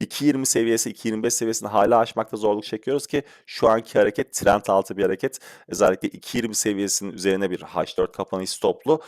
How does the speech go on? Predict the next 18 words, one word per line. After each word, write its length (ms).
short 440
yönlü 260
şu 160
an 160
iki 260
on, 420
iki 220
sıfır 280
üç 80
seviyelerine 460
doğru 140
satış 400
baskısı, 480
yani 120
satış 380
yönlü 200
pozisyon 440
alınabilir. 600